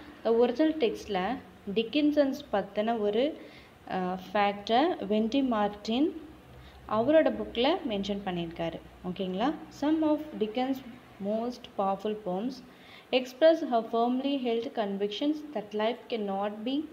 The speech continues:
fully comprehended without an understanding of death.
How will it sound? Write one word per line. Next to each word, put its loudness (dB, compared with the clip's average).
fully 6
comprehended -2
without 0
an -2
understanding -4
of 0
death. -8